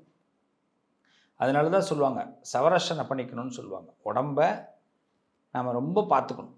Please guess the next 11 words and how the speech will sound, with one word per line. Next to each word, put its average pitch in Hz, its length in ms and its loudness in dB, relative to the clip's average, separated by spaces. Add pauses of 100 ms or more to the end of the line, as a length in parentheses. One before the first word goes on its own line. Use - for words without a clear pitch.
(580)
அதுக்கு 127 260 0
ஃபஸ்ட்டு 147 260 0
என்ன 196 280 6
செய்யணும்? 127 420 -2 (1080)
சனிக்கிழமையில 185 920 8
ஆண்கள் 160 680 8
எண்ணெய் 170 400 2
தேய்ச்சி 113 400 -4
குளிக்கணும். - 420 -14 (140)
ஆயில் 143 560 4
பாத். 117 460 2